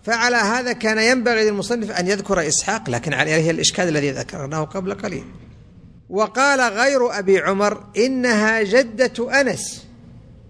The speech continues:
أم أمه"، فعلى هذا لا يحتاج إلى ذكر إسحاق، وربما كان هذا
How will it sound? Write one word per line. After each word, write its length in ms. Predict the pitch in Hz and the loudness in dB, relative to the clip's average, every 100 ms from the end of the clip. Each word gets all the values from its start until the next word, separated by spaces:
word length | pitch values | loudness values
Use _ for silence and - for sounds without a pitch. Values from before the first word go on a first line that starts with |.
| - - - - - - 190 | -20 -20 -20 -20 -20 -6 -2
أم 300 | 214 196 165 | 0 -2 -4
أمه"، 880 | 156 - 151 135 127 104 120 123 101 - - - - | -4 -4 -4 -4 -6 -6 -6 -6 -8 -14 -20 -20 -6
فعلى 300 | 170 170 165 | -2 0 2
هذا 400 | 147 175 196 175 | 2 0 0 2
لا 80 | 180 | 2
يحتاج 340 | 165 - 190 | 2 -2 -4
إلى 240 | 165 151 | -2 0
ذكر 400 | 135 156 160 151 180 - - - - - | 0 -2 -6 -6 -8 -14 -20 -20 -20 -8
إسحاق، 380 | - - 127 - - - - - - - - | -6 -6 -10 -16 -20 -20 -20 -20 -20 -18 -2
وربما 580 | 143 180 139 135 131 123 | 2 2 2 0 0 -2
كان 260 | - 143 | -2 -2
هذا 540 | 127 139 127 131 170 | -2 -2 -2 -2 -4